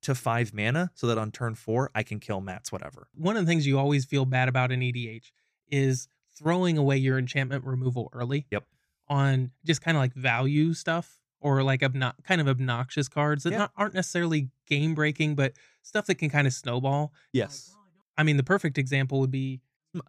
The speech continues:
Speaker 1: I think Smothering Tithe is a great example.
Speaker 2: Yeah, Smothering Tithe,
Speaker 1: Smothering Tithe does
Speaker 2: Rhystic
Speaker 1: not,
Speaker 2: Study,
Speaker 1: that, that,
Speaker 2: although
Speaker 1: that doesn't win you the game,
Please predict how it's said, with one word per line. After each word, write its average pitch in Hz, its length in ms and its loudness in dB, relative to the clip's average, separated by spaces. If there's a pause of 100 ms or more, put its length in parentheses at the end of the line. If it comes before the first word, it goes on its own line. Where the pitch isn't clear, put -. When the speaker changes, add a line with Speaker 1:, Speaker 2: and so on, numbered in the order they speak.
(120)
Speaker 1:
I 233 60 -10
think 226 120 0
Smothering 131 300 2
Tithe 107 180 -2
is 95 60 -8
a 95 40 -8
great 95 240 -2
example. - 280 -14
Speaker 2:
Yeah, 226 160 2
Smothering 190 520 0
Tithe, 170 340 0
Speaker 1:
Smothering 202 240 2
Tithe 156 140 6
does 131 160 4
Speaker 2:
Rhystic - 40 0
Speaker 1:
not, 170 140 2
Speaker 2:
Study, 156 520 0
Speaker 1:
that, 180 80 2
that, 180 100 2
Speaker 2:
although 156 240 4
Speaker 1:
that - 180 -6
doesn't 208 300 2
win 151 160 4
you 147 80 2
the 117 100 0
game, 107 480 -6